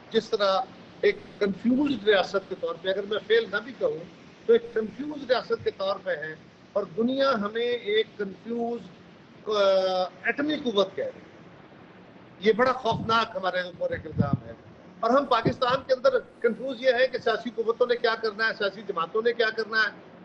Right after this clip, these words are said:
फौज ने क्या करना है, एजेंसीज ने क्या करना है।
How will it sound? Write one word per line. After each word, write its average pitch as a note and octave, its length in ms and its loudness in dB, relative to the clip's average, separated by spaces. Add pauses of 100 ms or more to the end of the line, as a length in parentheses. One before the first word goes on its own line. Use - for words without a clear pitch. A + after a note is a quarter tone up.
(140)
फौज G3+ 280 6
ने A#3 80 6
क्या A#3 180 4
करना A3 340 2
है, G#3+ 100 6
एजेंसीज F#3+ 480 2
ने A#3 60 6
क्या G#3+ 200 0
करना G3+ 260 -4
है। G3 80 0